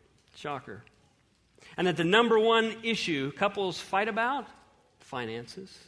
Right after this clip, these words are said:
But you already knew that. And as a result of our desire to make more money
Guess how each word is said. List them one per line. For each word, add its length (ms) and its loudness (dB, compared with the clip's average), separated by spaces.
But 140 -14
you 80 -10
already 180 -8
knew 180 -10
that. 220 -12
And 120 2
as 200 4
a 40 0
result 420 2
of 100 0
our 100 4
desire 380 4
to 140 -6
make 440 0
more 400 4
money 880 -2